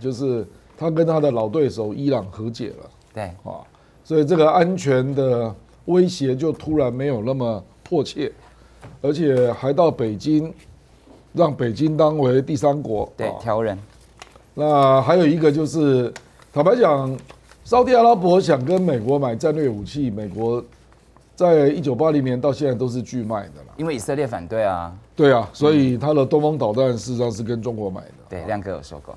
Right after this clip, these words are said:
Speaker 1: 对不对？那后来那个飞机，他也跑去跟法国买，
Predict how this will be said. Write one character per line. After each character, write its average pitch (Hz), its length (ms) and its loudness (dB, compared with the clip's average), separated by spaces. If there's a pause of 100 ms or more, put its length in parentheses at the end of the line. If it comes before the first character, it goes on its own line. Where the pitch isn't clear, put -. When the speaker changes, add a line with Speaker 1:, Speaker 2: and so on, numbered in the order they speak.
(100)
Speaker 1:
对 131 80 -4
不 123 60 0
对？ 120 160 0
那 131 340 0
后 143 160 0
来 127 200 0
那 139 100 -4
个 113 500 -2 (380)
飞 147 220 2
机， 147 480 -2 (260)
他 143 160 0
也 135 160 4
跑 110 180 -2
去 127 120 -2
跟 139 180 0
法 131 160 0
国 104 220 -6
买， 107 180 -8